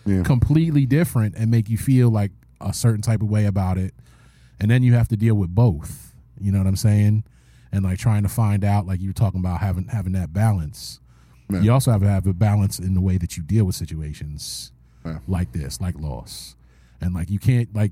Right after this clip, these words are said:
Speaker 2: a lot of people, they're full go, like, they cry all day, every day for, like, three days, and then they're good for however long.
Speaker 1: Man, so
Speaker 2: You know, sometimes forever. Like, you never, it
Speaker 1: Yeah.
Speaker 2: never really pops back off. Like me, I, I never really dealt with my dad's passing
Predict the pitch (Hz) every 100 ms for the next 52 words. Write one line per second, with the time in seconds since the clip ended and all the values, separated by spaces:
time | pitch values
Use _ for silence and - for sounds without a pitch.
0 | - - 95 98 98 104 98 92 90 -
1 | 110 92 95 92 92 80 80 - - 95
2 | 87 90 92 90 92 92 87 85 85 87
3 | 87 85 82 85 76 - 92 90 90 76
4 | 76 80 80 82 92 92 - 78 69 71
5 | 73 73 69 - - - 87 82 73 -
6 | 90 90 87 117 120 104 - 104 113 67
7 | 64 76 76 92 92 87 90 98 92 92
8 | 90 98 90 85 87 92 90 76 73 87
9 | 117 104 95 - - - _ - _ _
10 | _ _ - 98 110 113 - 110 117 107
11 | 104 101 87 78 117 104 95 - 90 85
12 | 85 110 104 - 90 82 80 82 80